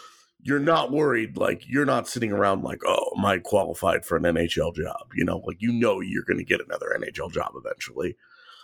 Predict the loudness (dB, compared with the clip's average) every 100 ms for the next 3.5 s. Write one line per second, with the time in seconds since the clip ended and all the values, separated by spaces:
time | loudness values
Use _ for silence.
0 | -20 _ _ -4 0 2 2 -2 -20 _
1 | _ _ _ _ _ _ _ _ _ -8
2 | 0 2 4 2 0 0 2 2 2 0
3 | -2 -2 4 4 2